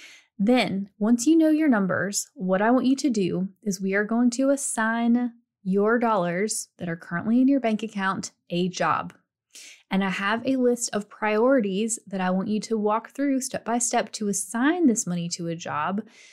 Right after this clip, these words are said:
Bonus points if you open up a separate bank account and physically move the money to cover each of these different buckets,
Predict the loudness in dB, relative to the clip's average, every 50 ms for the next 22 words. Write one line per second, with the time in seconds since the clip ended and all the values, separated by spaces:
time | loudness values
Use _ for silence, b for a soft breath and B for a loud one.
0 | B B B B 4 6 6 6 6 4 2 -2 -4 -2 -2 0 0 0 0 -2
1 | -4 -6 -6 -6 -4 -4 -2 0 0 0 0 0 -4 -4 -4 -6 -6 -6 -6 -6
2 | -6 -6 -10 -10 -8 -4 -2 -2 0 -2 -2 -6 -4 -6 -4 -4 -4 -4 -6 -4
3 | 0 0 0 2 0 -2 0 0 2 4 4 4 4 4 2 0 -2 -4 -4 -4
4 | -4 -2 -2 0 -2 -2 -4 -4 -2 0 0 0 0 -2 -10 _ _ _ _ _
5 | _ _ _ _ _ _ _ _ _ -4 -2 -2 -2 0 0 0 0 2 0 0
6 | 0 -2 -4 -4 -4 -4 -4 -4 -4 -4 -6 -8 -10 -10 -8 -8 -10 -10 -8 -8
7 | -10 -10 -10 -10 -12 -14